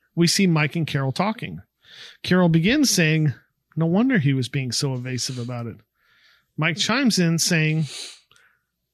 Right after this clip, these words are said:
"He's not excusing Peter, but it isn't easy telling your parents about bad grades."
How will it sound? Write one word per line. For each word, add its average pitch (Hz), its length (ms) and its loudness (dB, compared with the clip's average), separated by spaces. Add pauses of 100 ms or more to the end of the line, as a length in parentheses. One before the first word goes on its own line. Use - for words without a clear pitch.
(160)
"He's 165 220 -2
not 208 320 0
excusing 214 760 0
Peter, 139 520 -6 (400)
but 147 260 -2 (180)
it 165 140 0
isn't 233 320 2
easy 202 320 2
telling 165 380 -2
your 143 100 -2
parents 165 560 -2
about 131 260 -8
bad 123 220 -8
grades." 127 520 -6